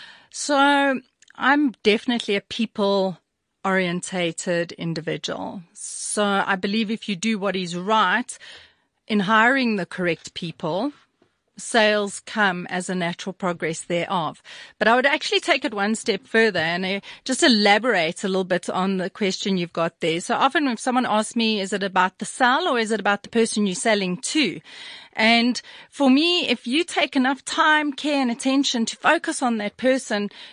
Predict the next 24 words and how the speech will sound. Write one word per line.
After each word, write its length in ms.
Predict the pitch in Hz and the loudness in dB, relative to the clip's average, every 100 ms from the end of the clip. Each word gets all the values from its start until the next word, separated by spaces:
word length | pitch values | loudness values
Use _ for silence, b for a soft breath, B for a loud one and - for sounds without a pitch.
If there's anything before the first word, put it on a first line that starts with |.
| B | B
to 140 | - 247 | -4 0
really 500 | 269 392 381 320 262 b | 2 2 2 0 -4 b
establish 460 | - 226 277 262 - | -8 0 0 0 0
what 140 | 262 | 2
their 160 | 262 233 | 4 4
real 460 | 185 220 285 339 330 | 6 6 6 6 6
need 360 | 220 190 175 | 4 2 -2
is, 480 | - - - - - _ _ _ _ _ _ _ _ _ | -6 -8 -12 -14 -14 _ _ _ _ _ _ _ _ _
the 100 | - | -6
sale 380 | 226 269 254 233 | 2 6 6 4
comes 380 | - 220 214 190 | -2 0 0 0
naturally. 720 | 208 214 - - 160 - - | 0 0 -2 -4 -4 -8 -10
So, 400 | 202 254 240 240 226 B B B _ | -2 4 4 4 0 B B B _
uh, 140 | 196 - 208 - | -2 0 -10 0
probably 400 | 294 285 247 247 | 4 4 4 4
more 220 | 240 240 | 4 2
psychology 880 | - 214 - 330 320 208 214 208 202 | 4 2 6 6 6 2 -2 0 0
than 200 | 185 190 | 0 0
hard 300 | 190 214 202 | 4 2 2
sales, 460 | - 302 180 156 180 | 4 4 4 0 -8
probably 500 | - 262 269 226 226 | -2 0 0 0 0
more 300 | 220 220 214 | 0 0 0
empathy 560 | 240 262 262 - 214 196 | 2 0 -2 -4 -4 0
than, 480 | 190 190 190 196 | 2 2 2 -2